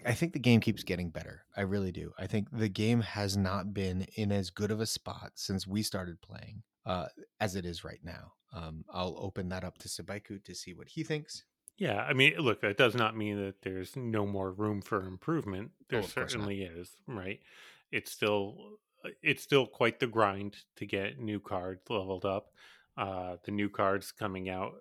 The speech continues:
Speaker 2: I know that, Thomas, this is a particular gripe of yours. The new com-, cards coming out are just especially all very high rarity, which makes it very difficult. Um, and, and there's not really a need for that. But our way of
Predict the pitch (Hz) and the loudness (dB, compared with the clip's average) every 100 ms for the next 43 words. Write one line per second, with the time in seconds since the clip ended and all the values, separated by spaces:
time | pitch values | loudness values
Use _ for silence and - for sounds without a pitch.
0 | _ _ - 127 101 95 95 - 104 98 | _ _ -4 -2 -2 -4 -6 -2 -2 0
1 | 95 - 92 98 95 - - 123 - 92 | -4 -4 -8 -8 -10 -6 -4 -4 -4 -4
2 | 90 90 98 87 - 90 107 127 127 113 | -6 -4 -4 -4 -8 -6 0 0 2 -2
3 | - 139 104 104 - 101 113 _ - 104 | -6 -8 -4 -4 -2 -4 -4 _ 2 2
4 | 98 - 101 98 101 95 101 - - - | 2 -2 0 2 0 -2 -4 -4 -12 -20
5 | - _ - 135 - 147 156 - 98 101 | -20 _ -6 -6 0 2 2 0 -2 -2
6 | - 107 101 98 104 95 98 95 104 95 | 2 2 2 0 2 2 2 2 2 2
7 | 90 92 101 101 101 92 90 90 90 - | -2 -2 2 4 4 2 -4 -4 -6 -4
8 | 92 87 - 107 95 92 90 92 - - | -4 -4 -10 -6 -4 -2 -4 -6 -6 -10
9 | - 101 - _ - - _ _ 123 98 | -6 -8 -8 _ -20 -20 _ _ -8 -8
10 | 95 90 85 _ 208 - 139 143 - 117 | -8 -10 -14 _ -18 -4 -2 0 0 2
11 | 101 98 98 101 95 92 92 92 - 98 | 2 0 -2 -2 -4 -4 -6 -8 -4 2
12 | 107 107 - 131 - 120 117 - _ 92 | 2 2 -4 -4 4 4 4 -4 _ -18
13 | 92 - 160 _ - - 170 113 101 101 | -16 -16 -18 _ -20 -10 -2 0 2 2
14 | 104 101 | 2 0